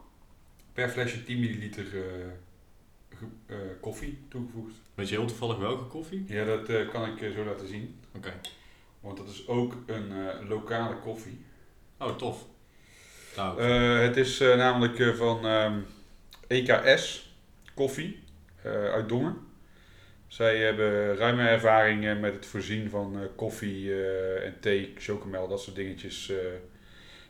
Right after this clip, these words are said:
Speaker 1: in de horeca, op, eh, wer-, op kantoren en, eh, bij mensen thuis. Het is dus, eh, geïnfused, geïnfuseerd met, eh, tien milliliter, eh, Di Carlo Café Zilver. Dat is een melange uit, eh, Guatemala,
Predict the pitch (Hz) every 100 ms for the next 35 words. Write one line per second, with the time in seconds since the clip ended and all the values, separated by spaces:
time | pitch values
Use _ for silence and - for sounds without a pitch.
0 | - - 107 104 117 120 120 113 104 -
1 | 110 - 107 104 98 110 107 104 113 107
2 | 117 110 101 101 101 104 101 101 104 104
3 | - 123 - - - - - - - -
4 | - 120 135 120 123 123 117 117 131 123
5 | 123 139 139 - - - - - - -
6 | - - - 123 110 120 127 127 113 110
7 | 104 107 - 151 139 127 117 - - -
8 | - 95 - 120 120 135 135 151 147 -
9 | 143 123 151 156 196 - 110 151 180 208
10 | - - - 107 110 110 113 135 139 -
11 | 113 107 - 107 101 95 95 - - -
12 | - - - 120 117 117 127 139 143 156
13 | - -